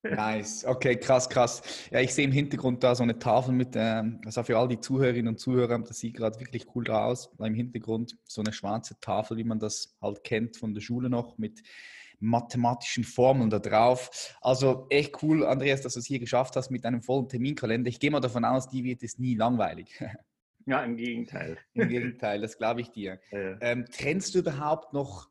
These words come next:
Speaker 1: Privat und Job oder ist das einfach so dein Purpose geworden? Ist das so dein, dass ich, dein, dein, dein Lebenswerk geworden, dass du das alles irgendwie kombinierst? Oder wie muss man sich das vorstellen? Weil,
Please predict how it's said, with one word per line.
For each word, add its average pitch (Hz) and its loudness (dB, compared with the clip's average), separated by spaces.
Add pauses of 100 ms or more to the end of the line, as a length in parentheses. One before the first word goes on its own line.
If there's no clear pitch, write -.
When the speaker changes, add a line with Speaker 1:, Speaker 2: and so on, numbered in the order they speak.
(140)
Speaker 1:
Privat 120 -4
und 123 -4
Job 120 -4
oder 110 -6
ist 117 -6
das 107 -14
einfach 120 -6
so 120 -8
dein 107 -4
Purpose 135 -4
geworden? 90 -10
Ist 104 -10
das - -10
so 110 -8
dein, 104 -4 (260)
dass 107 -10
ich, - -16 (640)
dein, 117 -2
dein, 113 -2
dein 110 -4
Lebenswerk 107 -4
geworden, 92 -8
dass 98 -12
du 107 -12
das 98 -10
alles 113 -2
irgendwie 113 -6
kombinierst? 110 -4
Oder 101 -4
wie 107 -2
muss 127 -2
man 131 -4
sich 123 -8
das - -12
vorstellen? 90 -6
Weil, 98 -2